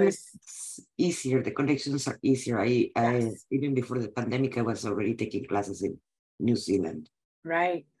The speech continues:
Speaker 2: So,
Speaker 1: right.
Speaker 2: yes, but, uh, but now it is a better reception. It is, like,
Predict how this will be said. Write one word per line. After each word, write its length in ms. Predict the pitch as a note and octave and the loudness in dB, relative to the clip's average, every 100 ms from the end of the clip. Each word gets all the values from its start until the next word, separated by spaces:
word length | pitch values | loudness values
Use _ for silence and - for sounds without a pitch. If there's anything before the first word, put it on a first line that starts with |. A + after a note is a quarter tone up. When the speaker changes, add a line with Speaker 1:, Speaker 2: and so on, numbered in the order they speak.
| _ - | _ 0
Speaker 2:
So, 80 | |
Speaker 1:
right. 80 | C3 | 2
Speaker 2:
yes, 360 | B2 B2 G2+ - | 4 2 0 -4
but, 200 | - C3+ | 2 4
uh, 320 | B2 A2 G#2 - - | 4 2 0 -4 -2
but 160 | C#3 C3+ | 2 4
now 480 | C#3 C3+ C3 C3+ C3+ | 6 6 6 6 6
it 60 | C3 | 6
is 400 | C3+ C3 - - | 4 4 -6 -10
a 100 | A#2 | -8
better 280 | A#2 C#3+ C3+ | -4 -2 0
reception. 640 | B2+ C3+ C3 C3 - B2+ C#3 | 2 0 0 -4 -4 -2 2
It 140 | C3+ | 6
is, 420 | C3+ C3 - - - | 6 4 0 -8 -4
like, 200 | A#2+ | -4